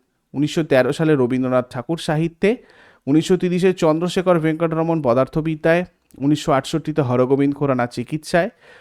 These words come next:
উনিশশো ঊনআশিতে মাদার টেরিজা শান্তিতে, আর সুব্রহ্মণ্যম চন্দ্রশেখর পদার্থবিদ্যায়। অমর্ত্য সেন উনিশশো আটানব্বই অর্থনীতিতে, দু হাজার একে বিদ্যাধর সূর্যপ্রসাদ নৈপাল,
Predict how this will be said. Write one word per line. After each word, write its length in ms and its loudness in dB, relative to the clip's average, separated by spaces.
উনিশশো 560 0
ঊনআশিতে 720 0
মাদার 420 4
টেরিজা 360 0
শান্তিতে, 540 -6
আর 100 -6
সুব্রহ্মণ্যম 1080 0
চন্দ্রশেখর 680 0
পদার্থবিদ্যায়। 800 -2
অমর্ত্য 400 6
সেন 200 2
উনিশশো 320 2
আটানব্বই 640 4
অর্থনীতিতে, 720 2
দু 200 0
হাজার 280 4
একে 200 0
বিদ্যাধর 500 0
সূর্যপ্রসাদ 720 -2
নৈপাল, 460 2